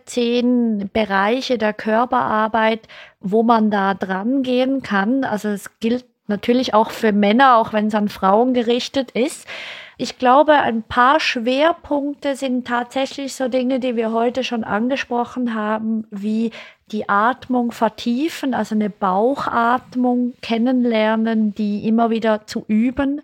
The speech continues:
hilft. In der Sexualität, egal was, aber eben wie Lukas gesagt hat, unbedingt auch im Alltag sich fließender lernen zu bewegen,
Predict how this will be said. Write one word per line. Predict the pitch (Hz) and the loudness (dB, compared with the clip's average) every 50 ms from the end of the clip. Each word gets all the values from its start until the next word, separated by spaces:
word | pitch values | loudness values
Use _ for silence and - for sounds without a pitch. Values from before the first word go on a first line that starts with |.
| _ | _
hilft. | _ - - 240 247 254 285 330 359 - - - - _ - - - - - - - - - - - - _ _ _ _ - | _ -2 0 2 2 2 0 -2 -4 -6 -12 -18 -20 _ -20 -20 -20 -20 -20 -20 -20 -20 -20 -20 -20 -20 _ _ _ _ -6
In | - 269 277 285 320 302 | -2 -2 0 0 0 2
der | 285 277 269 | 4 4 4
Sexualität, | - 262 240 220 - - 247 226 220 226 226 - - 233 233 233 220 | 4 0 -2 -2 -2 -2 -2 0 0 0 -2 -2 -2 -2 -2 -2 -2
egal | - 214 185 180 - 208 180 185 196 220 233 254 269 262 254 - - | -4 -6 -6 -4 -2 0 0 2 2 2 4 4 4 2 0 -2 -2
was, | 185 190 190 220 330 - - - | 0 2 2 2 2 0 -2 -2
aber | 233 214 214 220 | 0 0 2 0
eben | 214 214 220 214 202 | 0 0 0 0 0
wie | 226 220 | 0 0
Lukas | 214 240 240 - - 254 233 226 - | 0 -2 -2 -4 -2 -4 -4 -4 -2
gesagt | - 226 208 214 208 214 - - - | -6 -4 -2 -2 -4 -4 -6 -8 -12
hat, | 214 - _ _ - | -12 -12 _ _ -4
unbedingt | 294 302 320 302 262 240 214 226 208 214 220 - | -2 0 2 2 2 2 2 0 -2 -2 -6 -4
auch | - 202 208 202 - | -4 -4 -4 -4 -2
im | 220 214 208 | -4 -2 -2
Alltag | - 190 190 208 220 247 247 - 254 240 233 240 240 - - - - - - - _ | -2 -2 -2 0 0 -2 -2 -2 -2 0 0 -2 -4 -8 -20 -20 -20 -20 -20 -20 _
sich | - - - 226 214 - - - - | -16 -6 -4 -4 -4 -4 -10 -16 -20
fließender | - - - - - 233 226 233 247 262 294 302 - - 285 262 262 247 233 | -20 -20 -16 -8 -4 -2 -2 0 0 -2 -2 -6 -8 -10 -8 -4 0 0 0
lernen | 220 220 214 214 220 220 226 233 220 | 2 2 0 0 0 -2 -2 -6 -6
zu | - - 208 | -6 -6 -6
bewegen, | 196 208 202 185 196 196 208 233 247 247 277 262 254 247 | -4 -4 -4 -2 0 0 0 0 -2 -4 -4 -6 -6 -6